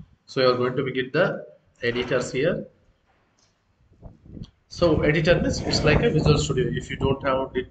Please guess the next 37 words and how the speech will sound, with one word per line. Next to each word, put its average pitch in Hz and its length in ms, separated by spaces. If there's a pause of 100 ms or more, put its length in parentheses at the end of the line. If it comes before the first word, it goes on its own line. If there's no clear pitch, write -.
(100)
if - 160
you - 60
don't 131 200
want 127 180
to 127 60
install 123 340
anything, - 400 (460)
so 175 160
first, 180 360
uh, 190 120 (240)
what 156 240
you 156 60
have 147 160
to - 100
do? 220 180 (240)
So 147 120
first, 156 340
uh, 147 100 (260)
you 135 80
have 135 160
to 131 60
go 131 160
here. 131 380 (260)
So 147 160
what 139 200
is 151 100
the 135 120
editor? 123 480
So - 180
editor 151 380 (140)
is 147 80
something - 300
Visual 123 280
Studio 123 240
is 120 120
a - 40
common. - 640